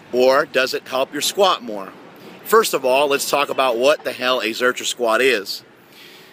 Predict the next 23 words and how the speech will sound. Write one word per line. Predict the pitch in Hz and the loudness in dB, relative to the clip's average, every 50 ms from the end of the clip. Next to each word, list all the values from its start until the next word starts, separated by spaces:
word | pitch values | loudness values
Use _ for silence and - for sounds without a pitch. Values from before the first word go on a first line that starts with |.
| - - - | -20 -10 -6
Uh, | 107 101 113 | -2 -2 0
Louis | 135 156 156 143 | 2 2 2 2
Simmons | 120 - 160 151 156 170 175 147 | 2 2 0 0 0 -2 -4 -6
of | 135 117 | -6 -2
Westside | 110 139 139 135 - - 147 120 120 113 | 2 2 2 2 2 0 0 0 -2 -2
Barbell | - 117 123 131 131 127 156 147 143 | -2 0 0 0 0 0 0 -2 0
has | 131 120 113 110 117 | 0 0 -2 -2 -4
invented | 113 104 95 117 127 131 - 131 123 | -8 -6 -4 -4 -4 -4 -4 -6 -6
a | - 107 113 110 110 110 104 - - - - - - _ _ - | -4 -4 -2 -2 -2 -4 -6 -10 -16 -20 -20 -20 -20 _ _ -10
Zercher | 98 - 131 135 139 - - 147 127 | -4 0 2 2 2 0 -2 -4 -4
squat | - - - - 127 123 120 - - - | -4 -6 -2 0 2 2 2 0 -4 -6
harness | - 139 156 165 147 120 117 127 - - - - - - - | -4 -2 0 0 0 0 -2 -2 -4 -4 -6 -8 -12 -8 -6
that | 135 131 | -4 -2
makes | 120 123 131 - - | -2 -2 -2 -2 -4
a | 120 | -8
Zercher | 110 117 123 120 107 - 110 | -4 -2 -2 -2 -2 -4 -8
squat | - - 120 123 110 107 - 135 | -8 -4 -2 -2 -2 -2 -2 -6
easier, | 165 185 170 127 123 113 113 117 120 - - - - - - - - - | -8 -6 -6 -4 -2 0 0 0 -2 -4 -10 -20 -20 -20 -20 -14 -8 -8
but | 127 110 | -6 -2
basically | - 160 175 190 180 - 160 160 147 | 2 2 2 2 0 -2 -2 -2 -2
a | 139 | -2
Zercher | 123 131 147 156 156 - 143 | 0 0 0 0 0 -2 -4
squat | - - - 135 131 127 127 120 - | -6 -2 2 2 4 4 4 2 -2